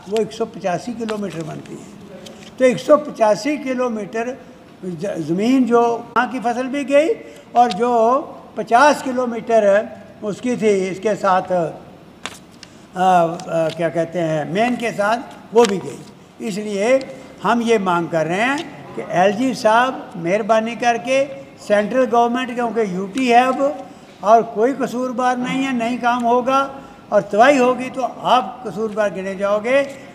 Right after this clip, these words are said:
वो किसी मिस्टर भटनागर को advisor हैं, उनको आपने भेजा था,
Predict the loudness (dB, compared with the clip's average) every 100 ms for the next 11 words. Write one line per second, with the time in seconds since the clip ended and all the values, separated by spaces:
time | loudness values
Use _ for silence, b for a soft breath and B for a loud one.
0 | B -18 -12 -8 -4 -2 -2 -2 -4 -4
1 | -2 -2 0 2 4 2 2 2 4 2
2 | 0 0 -2 -4 -2 0 0 -2 -4 -4
3 | -2 -2 2 0